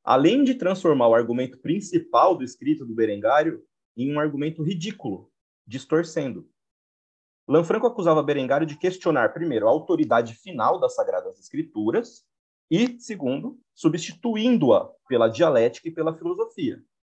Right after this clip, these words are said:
pela razão. Contudo, o que Berengário afirmava, e aqui eu, eu, eu pego o MacDonald, é que a razão era superior à autoridade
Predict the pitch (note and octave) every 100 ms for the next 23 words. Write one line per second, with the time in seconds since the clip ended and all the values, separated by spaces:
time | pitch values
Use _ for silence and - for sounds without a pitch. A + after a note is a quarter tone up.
0 | _ _ - F#2 F2 B2 C3 C#3+ - -
1 | _ _ _ _ _ _ _ _ _ _
2 | _ _ _ _ _ E3+ F3 E3+ A3+ F#3
3 | D3+ D3 D#3+ C#3 A#2+ A2 - F#2+ G2 C#3
4 | D#3 - F2+ _ _ - - A2 G#2+ F#2+
5 | - F#2 - F#2+ - _ F#2+ F#2+ F#2+ F#2+
6 | G2 G2 C3+ D#3+ G2+ - _ _ _ _
7 | _ _ _ _ _ _ _ - - F#3
8 | F3 F#3 C#3 G#2 G#3 F3+ D#3 - A#3+ A#3
9 | E3+ D#3 E3+ E3+ E3 D3+ C#3 D#3+